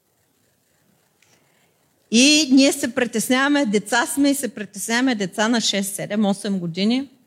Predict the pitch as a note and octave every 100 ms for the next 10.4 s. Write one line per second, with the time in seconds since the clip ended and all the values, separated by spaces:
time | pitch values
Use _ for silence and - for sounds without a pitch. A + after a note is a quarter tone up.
0 | _ - - F#3 - A#3 A#3+ A#3 G#3+ G3+
1 | G#3 G#3 F3+ F#3 G3+ A#3+ A#3+ B3+ B3+ _
2 | _ E3+ F3 G3 F#3 F3 G3 F#3+ F3+ F3+
3 | E3+ G3 A3+ B3+ C4 - _ _ _ _
4 | _ F3 - A#3+ A#3+ A3 - B3 A#3+ C4+
5 | B3+ B3+ C#4+ D4 - A#3+ E3+ _ _ _
6 | _ _ _ G#3+ D4 D4 D#4 A#3+ A#3+ C#4
7 | C#4+ D4 C#4 - C4 C#4+ C4+ B3+ A#3+ B3
8 | A#3 A3+ G#3+ C4+ - - D4 D#4+ - -
9 | - A3+ C4+ C#4 - - C4 D4 F4+ B3+
10 | C4+ A#3+ G3